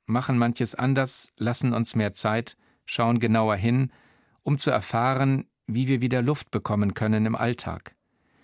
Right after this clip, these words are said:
Nicht, um dann noch mehr leisten zu können und von vorn anzufangen, sondern um bei uns selbst anzukommen. Dazu passt das Motto des Katholikentages: „Seht, da ist der Mensch.“ Es ist eine Einladung,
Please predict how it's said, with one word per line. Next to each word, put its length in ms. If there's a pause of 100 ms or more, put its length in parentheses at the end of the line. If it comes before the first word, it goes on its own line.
(120)
Nicht, 260
um 120
dann 160
noch 160
mehr 240
leisten 420
zu 140
können 340
und 140
von 140
vorn 260
anzufangen, 720 (400)
sondern 580
um 180
bei 200
uns 160
selbst 440
anzukommen. 760 (420)
Dazu 300
passt 300
das 120
Motto 300
des 180
Katholikentages: 1000 (240)
„Seht, 440
da 200
ist 240
der 100
Mensch.“ 420 (600)
Es 160
ist 160
eine 240
Einladung, 680